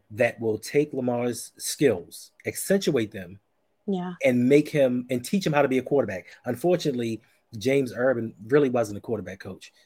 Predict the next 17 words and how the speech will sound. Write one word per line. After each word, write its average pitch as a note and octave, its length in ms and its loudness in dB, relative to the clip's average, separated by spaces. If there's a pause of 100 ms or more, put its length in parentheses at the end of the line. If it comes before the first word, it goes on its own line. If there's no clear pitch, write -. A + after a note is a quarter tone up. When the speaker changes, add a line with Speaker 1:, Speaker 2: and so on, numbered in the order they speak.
(120)
Speaker 1:
because G#2 240 -2
I A#2 80 4
knew C#3 140 4
of A2 80 -4
James A2+ 320 -4
Urban A2+ 320 -2
when G#2+ 80 -6
he B2+ 80 -6
was A#2 100 -4
with G#2+ 100 -8
the - 60 -18
Cincinnati G2+ 460 -6
Bengals. F#2+ 360 -2 (180)
He F3 180 0
wasn't C#3 320 4
that A#2 180 -2
good, D3+ 260 0